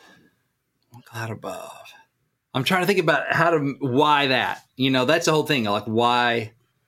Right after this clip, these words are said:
why, why is that one cloud important? It can't just be tacked on. Like, you want that to mean something.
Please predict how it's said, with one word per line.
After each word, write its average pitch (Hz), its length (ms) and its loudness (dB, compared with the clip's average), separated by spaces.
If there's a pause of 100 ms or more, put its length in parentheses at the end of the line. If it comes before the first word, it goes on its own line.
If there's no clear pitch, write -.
(160)
why, 127 300 0
why 123 280 0
is 131 80 0
that 117 140 -2
one 120 160 0
cloud 113 260 0
important? 101 440 -6
It - 160 -10
can't 113 240 -6
just - 120 -10
be 110 140 -4
tacked 107 320 -6
on. 98 240 -2
Like, 98 240 -8
you 110 120 0
want 104 180 -4
that 101 160 -6
to 95 60 -16
mean 107 400 -4
something. 101 520 -12